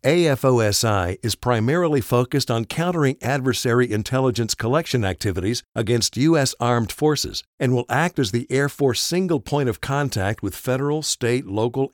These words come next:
and foreign nation law enforcement, counterintelligence, and security agencies. Commanders. Commanders at all levels who understand the threat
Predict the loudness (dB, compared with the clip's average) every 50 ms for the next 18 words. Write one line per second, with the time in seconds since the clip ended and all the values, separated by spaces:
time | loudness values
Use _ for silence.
0 | _ -4 -4 -4 -2 -2 0 2 2 2 2 2 2 0 0 -2 -2 -2 0 0
1 | 2 2 2 0 -2 -2 -2 -2 -2 -2 -2 -2 -4 -4 -4 -4 -2 -2 -2 0
2 | -2 -2 -2 -2 -2 -2 -2 -2 -4 -2 -2 -4 -4 -4 -4 -2 -2 -2 0 -2
3 | -4 -4 -2 0 0 2 2 2 2 2 0 0 -2 -4 -6 -6 -6 -8 -8 -12
4 | -16 -18 _ _ _ _ _ _ _ _ _ _ _ _ _ _ _ 0 2 4
5 | 4 4 4 4 2 0 -4 -8 -12 -14 _ _ _ _ _ _ _ _ _ _
6 | 2 2 4 4 4 2 2 2 2 2 2 2 0 0 0 2 2 4 4 2
7 | 2 0 0 0 -2 -2 0 0 0 0 0 0 0 0 2 0 0 0 -2 -2
8 | 0 0 0 0 -2 -2 -2 0 0 0 0 -2 -4